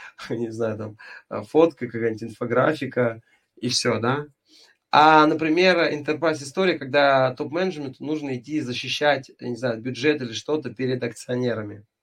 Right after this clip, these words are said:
И если ты принесешь им, понятно, графики, ты им и так принесешь в Excel-ках, там, в других, там, э, да, там,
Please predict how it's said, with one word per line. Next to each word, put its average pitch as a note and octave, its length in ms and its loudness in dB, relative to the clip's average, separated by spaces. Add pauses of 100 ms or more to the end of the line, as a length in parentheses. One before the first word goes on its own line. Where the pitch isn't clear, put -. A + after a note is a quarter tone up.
(960)
И D#3 80 6 (720)
если D3+ 260 0
ты D3+ 160 -2
принесешь D#3 500 -4
им, B2 80 -10
понятно, C#3 420 -2
графики, F3 460 0
ты D3+ 120 -4
им D3 120 0
и D3+ 80 -2
так C#3 220 2
принесешь A2+ 540 -10
в A#2 60 -10
Excel-ках, D#3 800 0
там, B2+ 260 -6
в A2 60 -16
других, A2+ 400 -10
там, A2 220 -12
э, A#2 180 -8
да, A#2 220 -6
там, A2 240 -14